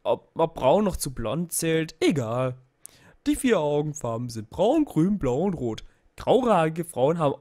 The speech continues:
oftmals rote und braune Augen. Also scha-, scheiden, äh,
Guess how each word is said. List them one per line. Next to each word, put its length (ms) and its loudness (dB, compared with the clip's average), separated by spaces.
oftmals 540 -4
rote 260 -4
und 140 -4
braune 380 0
Augen. 360 -4
Also 220 2
scha-, 360 0
scheiden, 500 -6
äh, 220 -2